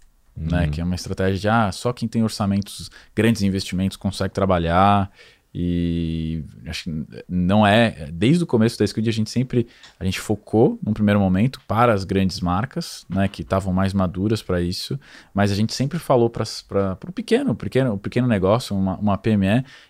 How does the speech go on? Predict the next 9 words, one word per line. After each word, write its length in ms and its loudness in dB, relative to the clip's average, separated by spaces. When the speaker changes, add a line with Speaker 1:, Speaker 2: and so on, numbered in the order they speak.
Speaker 1:
que 140 -2
ele 100 4
deveria 320 4
começar 440 0
a 40 2
criar 240 0
relacionamento 520 0
ele 120 4
mesmo, 380 2